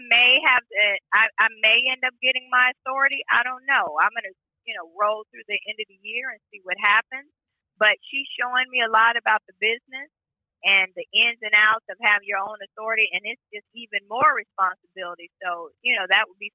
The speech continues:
something else I'd have to keep my eye on and consider the cost.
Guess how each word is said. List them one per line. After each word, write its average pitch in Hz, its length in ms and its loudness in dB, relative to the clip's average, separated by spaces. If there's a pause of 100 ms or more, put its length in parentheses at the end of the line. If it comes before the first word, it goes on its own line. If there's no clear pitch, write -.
something 214 320 -6
else 269 240 -6
I'd 196 160 0
have 185 160 -2
to - 120 -20 (120)
keep 202 160 -14
my 202 80 4
eye 190 400 2
on 190 160 -14
and 185 160 -18
consider 180 480 -16
the - 160 -20
cost. - 240 0